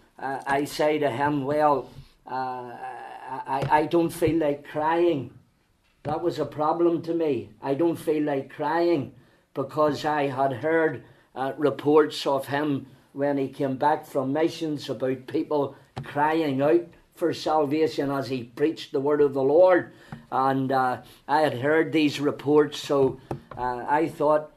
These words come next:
I would need to cry. <laughs> And he says, "No, uh, uh, the Bible doesn't <laughs> say whosoever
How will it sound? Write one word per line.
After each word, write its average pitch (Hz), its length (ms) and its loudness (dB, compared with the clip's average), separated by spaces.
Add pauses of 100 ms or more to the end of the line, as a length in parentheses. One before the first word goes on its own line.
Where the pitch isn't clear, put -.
(160)
I 147 200 2
would 147 220 -2
need 151 280 -2
to 127 80 -6
cry. 156 560 4 (160)
<laughs> - 180 -4
And 170 140 0
he 147 160 2
says, 156 480 4
"No, 165 440 6 (280)
uh, 135 440 0 (400)
uh, 131 240 -4
the 160 100 0
Bible 185 400 4
doesn't 160 480 2
<laughs> - 140 -8
say 170 240 2
whosoever 160 920 0